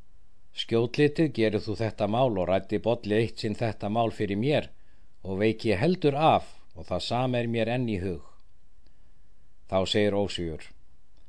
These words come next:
"Þá munu margir menn mæla að þetta sé meira af ofsa mælt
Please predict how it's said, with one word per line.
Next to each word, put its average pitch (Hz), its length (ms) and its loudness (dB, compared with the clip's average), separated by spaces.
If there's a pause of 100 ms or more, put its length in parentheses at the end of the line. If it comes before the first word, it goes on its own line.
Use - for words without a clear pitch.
(480)
"Þá 95 160 2
munu 147 260 4
margir 147 380 4
menn 123 200 2
mæla 117 380 4
að 92 120 0
þetta 107 240 -2
sé 107 180 2
meira 104 320 4
af 95 80 0
ofsa 113 400 2
mælt - 400 -2